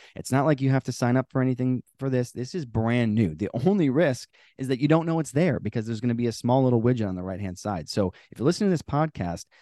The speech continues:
and after the twenty-three dot two release is implemented in your instance, that's going to appear there for everybody. So make sure you're leveraging it and just give it a try, right?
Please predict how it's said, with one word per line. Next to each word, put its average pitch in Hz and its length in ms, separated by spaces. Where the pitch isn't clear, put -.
and 101 580
after 165 400
the 160 140
twenty-three 151 420
dot 139 160
two 151 220
release 120 480
is 107 160
implemented 98 640
in 92 100
your 113 200
instance, 185 500
that's 120 260
going 180 200
to 147 60
appear 151 280
there 113 160
for - 180
everybody. 98 500
So 98 200
make 123 260
sure 180 320
you're 117 280
leveraging 123 500
it 87 120
and 233 100
just 254 140
give 226 160
it 214 40
a 208 40
try, 151 280
right? 104 240